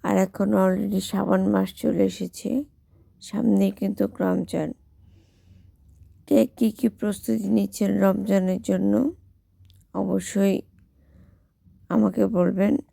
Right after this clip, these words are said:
আমি কিন্তু আমার পরিবারে যতই বিপদ থাকুক,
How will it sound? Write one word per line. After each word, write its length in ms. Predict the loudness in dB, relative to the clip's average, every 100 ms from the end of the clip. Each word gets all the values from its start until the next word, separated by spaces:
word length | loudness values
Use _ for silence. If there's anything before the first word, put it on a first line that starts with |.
| _
আমি 240 | -4 -2 0
কিন্তু 320 | 0 0 0 -2 -6 _ _ _ -20 -20 -20 -20 _ _ _ _ _ _ _ -20 -20 _ _ _
আমার 280 | 2 4 4 2 0
পরিবারে 500 | 0 2 0 0 0
যতই 440 | 0 -2 2 2 2 -2 _ _ -6
বিপদ 400 | -4 -2 -4 -4
থাকুক, 420 | -6 -10 -2 -2